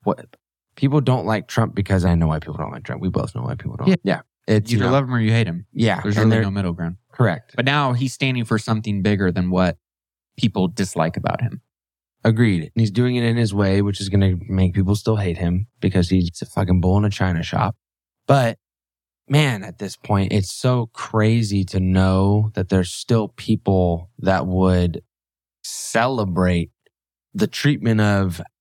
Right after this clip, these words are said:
Speaker 1: or seeing people treated like that, whether it be Trump, whether it be people on the other side of them, whether they see rules or regulations enacted, because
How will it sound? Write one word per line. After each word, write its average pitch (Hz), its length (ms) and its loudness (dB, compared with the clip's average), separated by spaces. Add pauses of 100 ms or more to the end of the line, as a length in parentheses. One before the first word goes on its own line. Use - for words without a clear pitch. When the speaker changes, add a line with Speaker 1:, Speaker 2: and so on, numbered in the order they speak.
Speaker 1:
or 95 160 0
seeing 127 640 0
people 98 280 0
treated 107 400 0
like 98 260 0
that, 98 380 0
whether 95 220 0
it 82 60 0
be 85 100 -4
Trump, 131 520 0
whether 95 160 -2
it 82 40 -6
be 87 100 -2
people 92 240 -2
on 90 80 2
the 90 80 2
other 90 140 2
side 117 240 2
of 110 80 0
them, 113 240 2
whether 92 160 0
they 90 60 0
see 90 200 -4
rules 107 760 2
or 92 60 0
regulations 98 600 0
enacted, 98 420 2
because 98 300 0